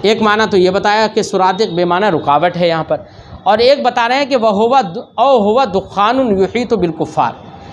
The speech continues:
या ये कि सुरादिकुन नार से मुराद यहाँ पर जहन्नम की आग का एक धुआं है, आग का एक धुआं मुराद है सुरादिक से, जो कि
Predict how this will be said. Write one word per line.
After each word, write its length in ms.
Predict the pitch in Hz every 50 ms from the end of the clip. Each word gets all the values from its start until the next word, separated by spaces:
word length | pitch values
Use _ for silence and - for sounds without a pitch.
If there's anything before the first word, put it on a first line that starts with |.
| - - - - -
या 140 | 175 208 254
ये 200 | 277 277 285 302
कि 140 | 302 302 277
सुरादिकुन 760 | - - 226 214 214 208 220 247 220 262 285 277 294 277 247
नार 280 | 226 220 220 247 269
से 160 | 254 - 262 240
मुराद 320 | 214 208 208 226 240 226
यहाँ 220 | 226 214 202 208
पर 420 | 208 214 254 269 285 285 - - - - - -
जहन्नम 680 | 143 143 139 185 175 175 196 220 233 233 247 262 269 254
की 180 | 233 - 254 233
आग 500 | 208 - 190 196 214 240 247 214 180 170
का 420 | 156 - 190 190 220 240 - - - - - - -
एक 220 | 233 240 202 165
धुआं 540 | 180 165 143 143 127 214 240 262 254 214 165
है, 240 | 139 147 123 98 - - -
आग 180 | 180 208 220 214 -
का 80 | - 226
एक 320 | 214 196 214 277 302 - - - - - - - -
धुआं 360 | 151 156 185 247 294 311 285
मुराद 320 | 247 220 180 190 190 190 170
है 120 | 190 220
सुरादिक 520 | - - 190 170 151 147 131 139 127 - -
से, 160 | - - - - - - - - - - - - - - - - - 143
जो 180 | 143 233 277 285 277 285
कि 280 | 277 277 269 269 254